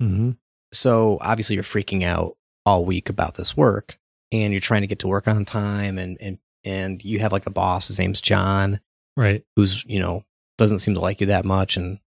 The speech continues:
Speaker 2: definitely makes a note whenever you're late.
Speaker 1: Mm-hmm.
Speaker 2: So how did the showcase go for you then? How'd the presentation go?
Speaker 1: So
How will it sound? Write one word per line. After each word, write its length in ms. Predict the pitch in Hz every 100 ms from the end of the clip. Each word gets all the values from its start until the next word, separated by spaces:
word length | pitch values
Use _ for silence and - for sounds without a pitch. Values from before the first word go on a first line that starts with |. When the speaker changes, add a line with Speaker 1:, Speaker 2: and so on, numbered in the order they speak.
| _ -
Speaker 2:
definitely 260 | 147 131 113
makes 200 | 107 -
a 40 |
note 160 | 98 71
whenever 280 | 90 87
you're 140 | 82 78
late. 340 | 90 - - - 127
Speaker 1:
Mm-hmm. 580 | 120 110 104 95 107 104
Speaker 2:
So 360 | - 131 113 - _
how 140 | - 139
did 100 | 135
the 80 |
showcase 520 | 117 123 117 - - -
go 240 | - -
for 160 | - 58
you 100 | 57
then? 140 | - - _ _ _
How'd 120 | 110
the 80 | 113
presentation 600 | 117 98 95 95 - -
go? 100 | - - - _ _ _
Speaker 1:
So 560 | - 143 135 127 131